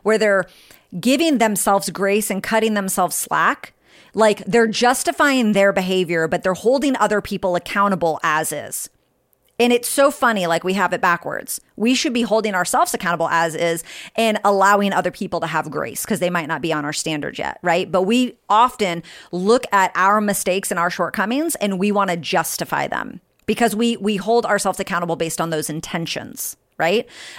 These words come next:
Um, and so when you stop doing that, and when you stay committed to doing the things that you say you're gonna do,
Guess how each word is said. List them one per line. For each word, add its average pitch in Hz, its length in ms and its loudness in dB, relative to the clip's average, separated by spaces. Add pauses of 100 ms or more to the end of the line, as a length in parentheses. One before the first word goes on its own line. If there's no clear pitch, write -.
Um, 208 440 4
and 214 160 0
so 214 220 4
when 196 200 0
you 214 200 0
stop 214 400 0
doing 190 240 -2
that, 202 240 0 (920)
and 220 140 0
when 214 140 2
you 226 180 2
stay 208 240 0
committed 214 340 -2
to 180 60 -6
doing 196 180 0
the 202 60 -2
things 202 300 -4
that 214 100 -2
you 208 140 -2
say 202 120 -2
you're 190 120 0
gonna 233 120 0
do, 226 280 0